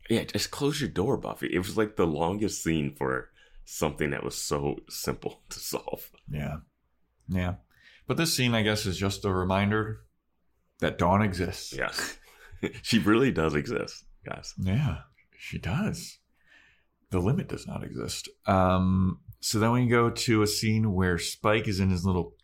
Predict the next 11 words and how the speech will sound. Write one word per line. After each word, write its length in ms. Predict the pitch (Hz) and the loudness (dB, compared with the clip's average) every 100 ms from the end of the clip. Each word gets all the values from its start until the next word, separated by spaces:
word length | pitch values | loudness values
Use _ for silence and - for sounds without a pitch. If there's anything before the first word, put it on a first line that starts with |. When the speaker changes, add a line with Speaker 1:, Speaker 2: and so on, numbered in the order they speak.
| - | -4
Speaker 2:
tomb 480 | - 127 127 127 123 | 2 2 4 0 0
crypt 400 | - 127 131 - | 0 -2 -2 0
thing, 360 | 127 123 127 - _ _ _ | 2 2 0 -6 _ _ _
and 100 | 92 | -2
he's 140 | 92 - | 0 -2
dressing 520 | 92 104 131 123 110 | 2 2 4 2 2
up 140 | 113 | 2
a 60 | 98 | 2
mannequin 840 | 85 87 110 120 120 113 120 120 - | 4 4 2 0 -2 -2 -2 -6 -6
like 400 | 95 95 95 - | 0 0 0 0
Buffy. 500 | 95 95 107 107 | 0 2 0 -2